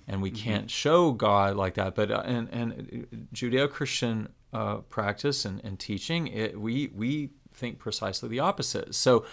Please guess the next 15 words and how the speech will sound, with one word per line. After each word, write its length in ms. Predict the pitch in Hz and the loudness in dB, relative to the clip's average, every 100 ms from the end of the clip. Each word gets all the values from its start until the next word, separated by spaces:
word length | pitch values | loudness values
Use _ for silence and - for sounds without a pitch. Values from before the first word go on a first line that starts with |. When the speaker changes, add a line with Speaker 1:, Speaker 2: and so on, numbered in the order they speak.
| - - - | -16 -12 0
Speaker 1:
um, 180 | 120 113 - - - - | 2 0 -6 -10 -6 0
and 160 | 151 123 | 4 4
I 100 | 117 | 4
think 260 | 185 180 | 2 2
it 180 | 127 - | 2 6
is 240 | 170 175 | 4 4
this 400 | - 123 113 - - - - 104 - | 4 4 4 0 -4 -16 -12 -10 -2
deeply 380 | 139 139 135 117 | 0 0 0 2
relational, 1080 | 107 101 110 143 - - 117 107 104 104 - _ _ | 2 4 4 4 2 2 2 2 0 -4 -12 _ _
uh, 300 | 107 101 95 | -2 0 -2
God 600 | 90 107 104 95 92 107 117 - - | 0 2 4 4 2 -2 -8 -18 -16
that 320 | 104 98 95 | -12 -10 -10
we 140 | 107 95 | -8 -8
serve 500 | - 104 95 92 92 | -8 -6 -6 -8 -6
that, 400 | 104 95 98 - | -4 -2 -4 -10